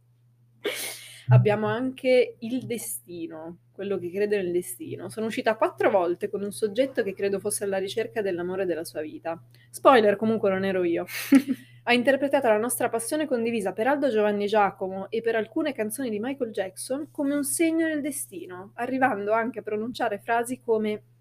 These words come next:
Speaker 1: 'Cioè, ma dove sei stato tutto questo tempo?'"
Speaker 2: <laughs>
Speaker 1: Risposta: "Lontano da te, il più lontano possibile, esattamente dove spero di tornare presto."
Speaker 2: <laughs>
Speaker 1: Che stress.
Speaker 2: Mamma mia.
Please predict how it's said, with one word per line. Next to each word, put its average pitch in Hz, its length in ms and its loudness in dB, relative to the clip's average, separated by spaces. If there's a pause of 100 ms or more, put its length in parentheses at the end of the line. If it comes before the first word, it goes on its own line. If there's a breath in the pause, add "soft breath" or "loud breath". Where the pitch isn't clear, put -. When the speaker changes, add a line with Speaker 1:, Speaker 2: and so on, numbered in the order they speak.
(100)
Speaker 1:
'Cioè, - 180 -2
ma 247 100 2
dove 254 200 4
sei 349 120 0
stato 294 340 -4
tutto - 260 -4
questo 294 280 4
tempo?'" - 600 2 (340 soft breath)
Speaker 2:
<laughs> - 260 -20
Speaker 1:
Risposta: 220 760 0
"Lontano 208 480 -2
da 226 160 0
te, 190 260 0
il 208 140 -12
più 214 140 -2
lontano 214 320 -2
possibile, 185 520 -4
esattamente 202 540 -6
dove 226 320 -2
spero - 320 -8
di 180 120 -2
tornare 175 400 -8
presto." 226 560 0
Speaker 2:
<laughs> - 1000 2 (1200 loud breath)
Speaker 1:
Che - 100 -16
stress. - 500 -2 (800 loud breath)
Speaker 2:
Mamma 226 360 2
mia. 196 200 -2